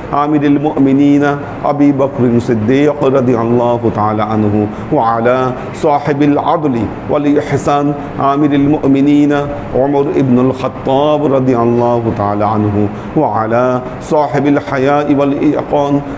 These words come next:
أمير المؤمنين عثمان بن عفان رضي الله تعالى عنه، وعلى صاحب الحلم والعلم والعرفان أمير المؤمنين علي بن أبي طالب رضي الله تعالى عنه،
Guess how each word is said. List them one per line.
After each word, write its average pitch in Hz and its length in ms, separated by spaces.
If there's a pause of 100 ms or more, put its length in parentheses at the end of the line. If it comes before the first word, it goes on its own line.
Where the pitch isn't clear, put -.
(120)
أمير 139 260
المؤمنين 139 880 (400)
عثمان 143 520 (120)
بن 127 260
عفان 120 760 (100)
رضي 107 240
الله 107 400 (160)
تعالى 120 280
عنه، 120 440 (320)
وعلى 139 580
صاحب 143 500
الحلم 143 600 (340)
والعلم 147 680 (360)
والعرفان 127 800 (260)
أمير 110 320
المؤمنين 120 840 (420)
علي 147 340
بن 127 280
أبي 127 520
طالب 143 420
رضي 131 340
الله 120 400 (160)
تعالى 104 280
عنه، 107 320